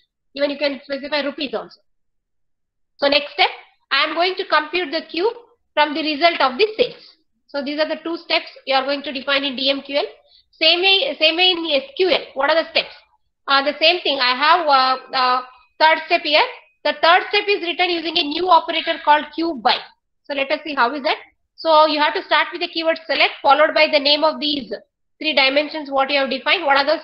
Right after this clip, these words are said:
Item, city and year. And now instead of, uh, using this, uh,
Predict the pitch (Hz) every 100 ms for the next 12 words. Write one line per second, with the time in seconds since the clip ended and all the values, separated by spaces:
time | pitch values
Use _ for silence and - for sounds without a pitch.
0 | - 247 277 330 330 320 269 302 285 247
1 | 180 - _ _ _ _ _ 262 269 277
2 | 427 508 - _ - 311 359 339 339 330
3 | 294 277 277 302 294 330 311 302 - 277
4 | 269